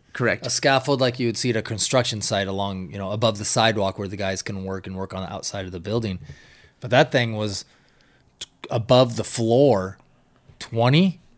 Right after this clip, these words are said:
Speaker 2: twenty-five feet at least.
Speaker 1: At least.
Speaker 2: And it was probably about twice as wide as what you would see the construction workers working on. And to win the match,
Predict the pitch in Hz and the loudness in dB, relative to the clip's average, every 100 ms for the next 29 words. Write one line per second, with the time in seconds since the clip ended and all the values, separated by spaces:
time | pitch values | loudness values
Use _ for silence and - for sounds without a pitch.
0 | - - 127 156 - 139 156 - 156 175 | -10 2 6 6 8 8 6 4 6 6
1 | 185 - 113 120 131 196 - 113 - 135 | 4 -2 -2 4 8 8 6 0 0 2
2 | 135 156 170 123 - - - - 131 127 | 8 8 8 6 2 -2 -8 -4 0 2
3 | 131 131 127 123 - 135 139 131 - 147 | 4 2 0 -6 0 4 6 4 2 4
4 | 143 143 127 135 123 120 - 123 127 143 | 6 6 4 4 4 2 2 2 2 2
5 | 120 120 123 120 110 113 117 117 - 120 | 2 4 6 4 0 -4 -2 -4 -2 -4
6 | 117 101 - 123 117 - 110 98 98 95 | -4 -6 -4 0 0 -2 -4 -6 -6 -8
7 | 90 _ _ _ 107 98 107 98 101 - | -10 _ _ _ -10 -8 -6 -6 -6 -6
8 | 107 107 107 - _ _ _ _ _ - | -6 -4 -6 -12 _ _ _ _ _ -10
9 | - 120 120 165 143 117 135 160 120 123 | -2 0 4 4 4 2 4 4 4 -2
10 | - | -8